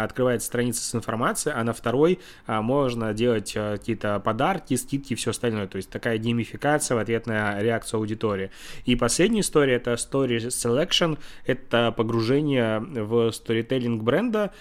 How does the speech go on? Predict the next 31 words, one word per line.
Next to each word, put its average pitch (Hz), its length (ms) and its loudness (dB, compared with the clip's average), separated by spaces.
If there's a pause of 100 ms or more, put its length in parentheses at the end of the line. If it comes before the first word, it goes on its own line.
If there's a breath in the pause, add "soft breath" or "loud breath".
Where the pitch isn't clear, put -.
(160 loud breath)
То 131 120 2
есть, 120 280 0
а, 110 180 0
по 113 120 -4
сути, 160 240 -2
у 120 80 2
тебя 117 240 0
будет 117 320 0
возможность, 117 800 -2
а, 104 120 0
делать 113 360 2
как - 200 -10
бы 113 100 -4
галерею. 120 540 4
То 104 140 -8
есть 98 140 -6
ты 117 140 -2
досматриваешь 113 760 0
видео, 175 260 4
у 117 40 2
тебя 113 260 0
выбор 113 320 0 (260 loud breath)
одного 120 380 2
из 107 120 -2
продолжений, 113 720 0
либо 107 240 0
просто 135 360 0
следующий 117 460 0
ролик 113 300 2
можно 107 240 -2
смотреть. 107 460 -4